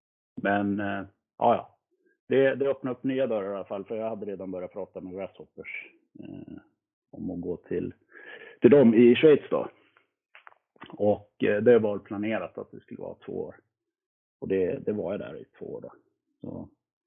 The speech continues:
och sen var väl jag ganska mätt på att vara tränare. Så att det, det tog ju lite för mycket tid och jag kände endast,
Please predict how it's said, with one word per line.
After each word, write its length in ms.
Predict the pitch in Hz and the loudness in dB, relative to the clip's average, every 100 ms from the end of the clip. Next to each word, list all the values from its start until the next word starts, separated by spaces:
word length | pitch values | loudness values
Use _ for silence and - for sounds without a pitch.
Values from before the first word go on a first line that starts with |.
| _ _ _ _ _ | _ _ _ _ _
och 120 | - - | -10 -6
sen 300 | - 123 127 | 0 2 2
var 140 | 95 | 2
väl 100 | 120 | 0
jag 140 | 104 | -2
ganska 380 | 107 113 - 117 | -6 -10 -8 -6
mätt 280 | 120 127 _ _ - | -6 -10 _ _ -10
på 300 | 95 98 92 | -6 -6 -8
att 80 | - _ _ _ 101 | -12 _ _ _ -10
vara 140 | 92 | -10
tränare. 540 | - 107 98 113 - - _ _ _ _ _ | -8 -8 -6 -6 -8 -12 _ _ _ _ _
Så 60 | 104 | -8
att 180 | - _ _ _ _ _ _ _ _ _ _ _ - | -8 _ _ _ _ _ _ _ _ _ _ _ 2
det, 140 | 110 | 2
det 180 | 107 120 | 2 -2
tog 320 | 120 127 113 | 0 0 0
ju 120 | 110 | -4
lite 260 | 110 107 104 | -4 -6 -8
för 80 | 113 | -8
mycket 280 | 117 107 - | -8 -10 0
tid 360 | 170 160 143 - _ _ | 2 2 -2 -10 _ _
och 340 | - 110 101 98 _ _ _ _ _ _ _ _ _ | -4 -2 -2 -6 _ _ _ _ _ _ _ _ _
jag 180 | - 120 | -14 -10
kände 440 | - 143 135 135 | -4 -2 0 -2
endast, 460 | 135 123 123 131 | -2 -6 -8 -10